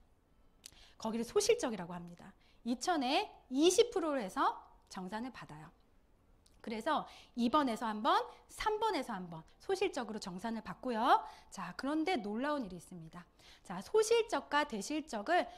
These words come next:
한 번씩 다 더해서 일 번 가게에서 정산을 한 번 더 해주는 거예요. 오천, 오천. 비교해서 한 번 더 정산을 해줍니다. 이렇기 때문에 어때요? 소득이 빨리 많이 된다라고 보시면 됩니다.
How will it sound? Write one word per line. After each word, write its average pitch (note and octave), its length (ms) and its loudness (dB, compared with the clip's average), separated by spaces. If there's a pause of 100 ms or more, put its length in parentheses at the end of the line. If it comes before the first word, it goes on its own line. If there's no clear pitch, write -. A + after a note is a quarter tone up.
(120)
한 F#4+ 220 0
번씩 F#4 300 2
다 A3 180 -2
더해서 C4 720 2 (280)
일 A4 280 2
번 A#4+ 200 2
가게에서 A#3+ 340 0
정산을 A3 420 -6
한 - 120 0
번 C4+ 140 0
더 - 200 0
해주는 D#4 420 4
거예요. E3+ 320 -12 (300)
오천, D#4+ 560 2
오천. G#3+ 360 -2 (240)
비교해서 C4 560 2 (160)
한 A#4+ 380 0
번 A4 260 6
더 C4 460 2 (160)
정산을 A#3+ 520 -4
해줍니다. C#4+ 480 -2 (220)
이렇기 F#4 320 4
때문에 D4+ 240 2
어때요? C#4+ 380 6 (140)
소득이 G4+ 720 4
빨리 D4 300 6 (320)
많이 C4+ 440 -2 (120)
된다라고 G3+ 760 0
보시면 G3 340 -6
됩니다. E3+ 360 -16